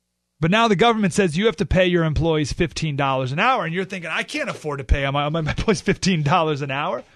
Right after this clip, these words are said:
I can't afford that. We can't stay in business paying them fifteen dollars an hour." But then the union comes to you and says, "Oh, you don't want to pay your employees fifteen dollars an hour?" You know. There's a way around that.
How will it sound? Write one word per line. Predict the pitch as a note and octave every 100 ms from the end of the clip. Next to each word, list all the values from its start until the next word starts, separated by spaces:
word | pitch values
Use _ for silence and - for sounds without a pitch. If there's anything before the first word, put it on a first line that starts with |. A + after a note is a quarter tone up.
| _ _ _ _ _ -
I | A3
can't | C4+ D#3+
afford | - D#4 D#4+
that. | G#3
We | G#3+
can't | C#4 C4
stay | D#3 C4
in | A#3+
business | C4 D#4 E4+ F#3
paying | A3+ G#3
them | F#3
fifteen | - F#3 - F3
dollars | E3+ D#3 C#3
an |
hour." | D#3+ D3+ - -
But | G#3
then | C#4+
the | B3+
union | F4 F#4+ C4+
comes | A#3 A#3+ F3+
to |
you | A#3+
and | G#3
says, | B3 B3
"Oh, | C#4 C4+
you | C4+
don't | D#4 D4
want | C#4+ -
to |
pay | C4+ C#4
your | C4 C4
employees | A3+ A3 C4 A3
fifteen | C4+ - A#3+
dollars | A#3+ A#3+ A3+
an | G#3+
hour?" | C#4+ D#4 - -
You | F#3 A#3
know. | D4 F4 A3 G2+ - _ _ _ _ _ _ _ _ _ _ _ _ _ _ _ _ -
There's | F#3 F#3
a | G3+
way | D#4 C#4+
around | E3+ G3 F#4 C#4 G2+
that. | E2 -